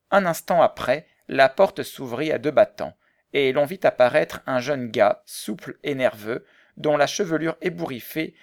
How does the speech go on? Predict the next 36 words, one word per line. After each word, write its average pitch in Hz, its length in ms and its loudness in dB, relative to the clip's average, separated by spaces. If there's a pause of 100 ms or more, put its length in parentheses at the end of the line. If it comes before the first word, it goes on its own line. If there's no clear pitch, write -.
(140)
se - 160 -4
tenait 160 340 -2
toute 151 260 -14
droite, 104 420 2 (280)
comme 185 200 4
sous - 180 -8
l'influence 160 600 -4
d'un 131 160 -4
courant 165 340 0
électrique. - 640 -6 (380)
Sa - 180 -2
figure - 460 -10
courte 156 300 -10
et 135 60 -8
brune, 180 380 -6
que - 80 -6
la - 120 -2
frayeur 127 440 -6
et - 40 -12
l'animation 113 760 -8
avaient 120 220 -4
rougie, 139 480 -10 (380)
présentait 185 460 -2
une 143 340 -6
grande 151 340 -2
bouche 135 380 -8
résolue 139 540 -8 (340)
et 147 100 -2
des 143 300 -4
yeux 139 60 -2
brillants, 135 540 -4 (220)
profondément 160 640 0
enfoncés 160 460 -2
dans 135 120 -2
leur 120 160 0
orbite, 110 460 -8